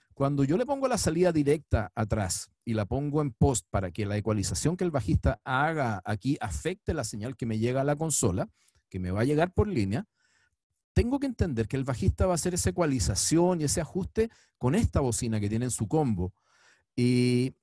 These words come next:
la verdad es que el sistema afuera reacciona súper diferente. Entonces la ecualización que él logra allá arriba no se refleja abajo porque son otras bocinas, pasando por otro sistema que reacciona muy distinto a la ecualización. Entonces normalmente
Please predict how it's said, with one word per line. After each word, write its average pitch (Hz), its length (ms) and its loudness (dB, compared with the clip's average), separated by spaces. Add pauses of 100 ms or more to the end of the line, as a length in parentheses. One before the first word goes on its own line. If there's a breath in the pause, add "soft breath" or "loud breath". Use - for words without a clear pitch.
(120)
la 127 300 4
verdad 127 540 2
es 135 160 0
que 139 180 0
el 147 100 -4
sistema 151 440 2
afuera 165 340 -2
reacciona 160 540 0
súper 214 400 0
diferente. 92 440 -4
Entonces 151 360 -6
la 180 80 2
ecualización 156 500 -2
que 185 140 -4
él 185 140 0
logra 190 320 4
allá 170 120 2
arriba 170 400 0 (480 soft breath)
no 143 380 2
se - 160 0
refleja 180 640 -2
abajo 104 380 -2
porque 120 180 0
son 135 300 -6
otras 185 360 -2
bocinas, 92 440 -8 (320 soft breath)
pasando 127 360 -2
por 113 280 -2
otro 190 320 2
sistema 139 400 -2
que 123 80 -8
reacciona 123 480 -4
muy 156 260 2
distinto 180 460 -2
a - 20 -2
la 143 60 0
ecualización. 95 600 -4 (340 soft breath)
Entonces 156 220 -2
normalmente 190 920 2